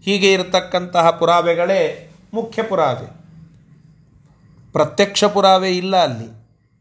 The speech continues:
ಆದರೆ ಇವೆಲ್ಲ ಎಂತಹ ಅದ್ಭುತ ಘಟನೆಗಳು. ನೆನಪಿಟ್ಟುಕೊಳ್ಳಿ, ಪರಮಾತ್ಮನ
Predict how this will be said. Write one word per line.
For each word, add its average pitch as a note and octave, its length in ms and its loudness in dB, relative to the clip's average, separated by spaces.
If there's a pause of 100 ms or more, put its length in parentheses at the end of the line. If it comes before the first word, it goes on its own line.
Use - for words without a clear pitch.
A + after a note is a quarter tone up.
(960)
ಆದರೆ D3 720 0 (300)
ಇವೆಲ್ಲ D3 420 -4 (580)
ಎಂತಹ E3 600 0
ಅದ್ಭುತ C#3+ 440 -2
ಘಟನೆಗಳು. D#3 800 -4 (760)
ನೆನಪಿಟ್ಟುಕೊಳ್ಳಿ, D3+ 920 -2
ಪರಮಾತ್ಮನ D3 720 -2